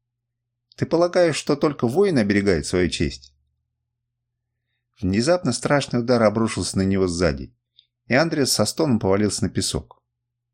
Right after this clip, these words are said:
На меня тоже посыпались удары. По спине, по плечам, но я каким-то чудом устоял на ногах. И тогда удар кнута обжёг мне ноги.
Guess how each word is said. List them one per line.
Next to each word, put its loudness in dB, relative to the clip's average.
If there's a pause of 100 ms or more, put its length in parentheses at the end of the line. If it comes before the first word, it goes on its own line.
(480)
На 0
меня 2
тоже 0
посыпались -2
удары. -4 (600)
По -4
спине, 0
по -2
плечам, -2 (400)
но -2
я 2
каким-то -2
чудом 0
устоял 0
на -2
ногах. -4 (920)
И -2
тогда 0
удар 0
кнута -2
обжёг -2
мне 0
ноги. -4